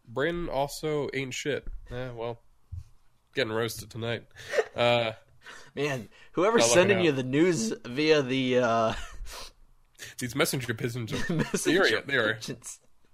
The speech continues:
Speaker 1: They're serious. They are very angrily looking at me right now. They're,
Speaker 2: And,
Speaker 1: they're
Speaker 2: and I'm just
Speaker 1: putting
Speaker 2: looking at the
Speaker 1: their
Speaker 2: pigeon
Speaker 1: talons
Speaker 2: sitting next to you, and the pigeon's pissed. Like, the pigeon's just giving you the eyes, man.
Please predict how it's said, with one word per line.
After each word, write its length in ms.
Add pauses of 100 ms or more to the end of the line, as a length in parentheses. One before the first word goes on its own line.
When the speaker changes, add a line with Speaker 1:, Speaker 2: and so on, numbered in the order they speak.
(180)
Speaker 1:
They're 180
serious. 520
They 140
are 140
very 640
angrily 520
looking 220
at 60
me 80
right 180
now. 220
They're, 160
Speaker 2:
And, 140
Speaker 1:
they're 100
Speaker 2:
and 80
I'm 140
just 160
Speaker 1:
putting 20
Speaker 2:
looking 200
at 120
the 60
Speaker 1:
their 80
Speaker 2:
pigeon 280
Speaker 1:
talons 220
Speaker 2:
sitting 260
next 360
to 60
you, 240
and 220
the 180
pigeon's 460
pissed. 520
Like, 180
the 80
pigeon's 440
just 200
giving 200
you 120
the 160
eyes, 360
man. 300